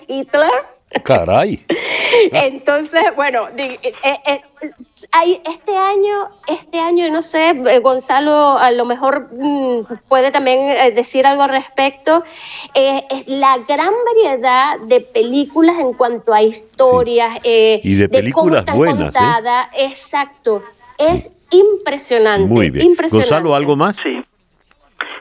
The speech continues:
Speaker 3: Sí, yo, yo mencionaría dos títulos que creo que es importante, eh, no olvidarlos, que es A Beautiful Day in the Neighborhood, que es,
Speaker 2: Ujú.
Speaker 1: Ujú.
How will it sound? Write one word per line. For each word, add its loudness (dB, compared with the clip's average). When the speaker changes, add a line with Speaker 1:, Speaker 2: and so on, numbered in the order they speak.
Speaker 3:
Sí, 0
yo, 2
yo 4
mencionaría 2
dos 0
títulos -2
que 0
creo 0
que 0
es -2
importante, -2
eh, 2
no -2
olvidarlos, 2
que 4
es -4
A 0
Beautiful -2
Day 2
in 0
the 4
Neighborhood, 0
que 2
es, -4
Speaker 2:
Ujú. -4
Speaker 1:
Ujú. 2